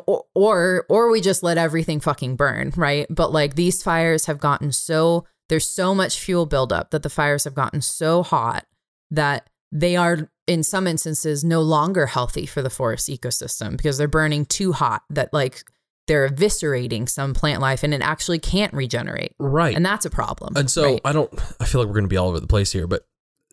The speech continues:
Speaker 2: can we start maybe with fundamentals, like, basics of understanding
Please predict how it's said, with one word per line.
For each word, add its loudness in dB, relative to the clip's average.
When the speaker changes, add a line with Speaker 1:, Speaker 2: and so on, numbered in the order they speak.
Speaker 2:
can 0
we 4
start 2
maybe 4
with 2
fundamentals, 0
like, -2
basics 0
of -2
understanding -4